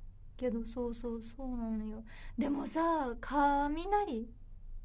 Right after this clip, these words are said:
鳴ってたみたいだけど、あんまり気づかなかったし、その花火上がってたから。で、雨もちょっとしか降らなくてさ、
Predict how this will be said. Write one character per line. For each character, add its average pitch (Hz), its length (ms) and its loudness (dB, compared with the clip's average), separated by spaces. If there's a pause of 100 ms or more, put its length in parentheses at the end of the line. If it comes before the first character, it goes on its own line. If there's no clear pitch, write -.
(200)
鳴 262 120 2
っ - 20 -2
て 320 140 0
た 320 100 4
み 240 140 2
た 226 120 0
い 214 40 0
だ 214 100 -2
け 208 140 -4
ど、 202 160 -4 (640)
あ 240 60 0
ん 247 40 4
ま 277 80 6
り 269 100 -2
気 269 140 -6
づ 247 120 -6
か 277 120 2
な 254 80 2
か 190 100 -6
っ - 20 -8
た 202 200 -8
し、 - 200 -10
そ 208 160 -8
の 214 140 -4
花 277 320 6
火 262 300 2 (240)
上 240 80 2
が 247 80 4
っ 240 40 0
て 254 120 0
た 226 120 -2
か 220 120 0
ら。 214 160 2
で、 208 80 0
雨 403 240 2
も 254 140 2
ち 440 120 -2
ょ 494 40 -4
っ - 20 -6
と 330 120 0
し - 120 -4
か 277 100 0
降 262 120 2
ら 285 120 6
な 277 140 2
く - 100 -8
て 226 140 -4
さ、 226 240 -2